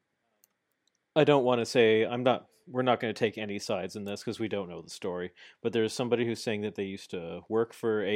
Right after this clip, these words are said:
E W i-, in a, in a technical capacity.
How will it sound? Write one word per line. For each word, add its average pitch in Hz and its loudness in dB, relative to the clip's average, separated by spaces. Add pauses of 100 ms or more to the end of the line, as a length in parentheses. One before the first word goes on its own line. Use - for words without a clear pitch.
(100)
E 101 -4
W 117 -4
i-, 98 -6
in 104 -8
a, 87 -10
in 107 -10
a 92 -6
technical 117 -4
capacity. 127 -4